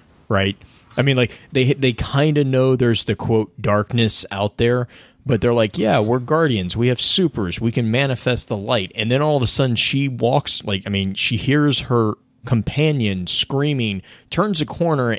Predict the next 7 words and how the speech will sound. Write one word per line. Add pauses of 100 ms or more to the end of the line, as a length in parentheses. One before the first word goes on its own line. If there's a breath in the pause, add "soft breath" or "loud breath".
and
this,
this (800)
hovering
wizard (520 soft breath)
is
literally